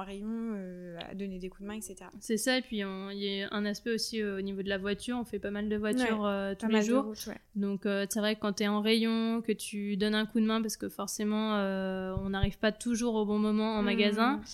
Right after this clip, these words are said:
Speaker 2: où tu dois donner un coup de main, puis après tu reprends, euh, ta voiture pour faire une heure et demie de route pour aller à ton prochain magasin.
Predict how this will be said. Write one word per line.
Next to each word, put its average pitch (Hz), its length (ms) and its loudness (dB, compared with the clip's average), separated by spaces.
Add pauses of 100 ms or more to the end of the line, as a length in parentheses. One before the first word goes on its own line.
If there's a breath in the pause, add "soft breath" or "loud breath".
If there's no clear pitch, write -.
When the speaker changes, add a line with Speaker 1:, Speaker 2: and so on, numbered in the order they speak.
(340 loud breath)
Speaker 2:
où 202 120 -4
tu 196 140 -4
dois 202 160 0
donner 214 220 2
un 220 120 2
coup 240 140 0
de 233 60 4
main, 233 340 2
puis 240 160 -2
après 226 220 -4
tu 226 100 -4
reprends, 214 540 -2
euh, 208 180 0
ta 214 140 -2
voiture 214 440 -2
pour 214 140 -8
faire 208 160 -2
une 208 140 0
heure 214 80 2
et 214 80 2
demie 220 180 2
de 220 60 2
route 233 280 2
pour 208 180 -4
aller 208 200 0
à 208 60 0
ton 214 180 -4
prochain 233 300 0
magasin. 214 420 2